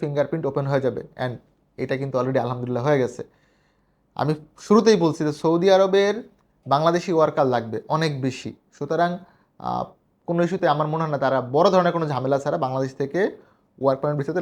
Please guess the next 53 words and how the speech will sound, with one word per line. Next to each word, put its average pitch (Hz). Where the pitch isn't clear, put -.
লোক 123
নেওয়া 117
বন্ধ 127
করবে। -
এটা 160
কিন্তু 185
overall 151
সবার 120
জন্যই 147
প্রযোজ্য। 127
বিষয়টা 160
এরকম 180
না 170
যে 151
আমি 143
একাই 151
সব 127
লোক 127
পাঠাইতে 127
পারবো। -
আমি 143
হয়তো 160
হাতে 131
গোনা 147
ধরেন 139
দশজন 131
লোক 117
পাঠাইলাম, 120
but -
বাংলাদেশে 143
অনেক 165
এজেন্সি 156
আছে, 165
অনেক 143
বড় 135
বড় 139
অফিস 147
আছে, 185
প্রত্যেকেই 185
লোক 135
পাঠাবে। 117
That's 120
why 185
যেটা 127
হবে, 160
সৌদি 165
আরব 170
আপনারা 143
যেতে 170
পারবেন। 160
যাদের 147
মেডিকেলের 170
মেয়াদ 196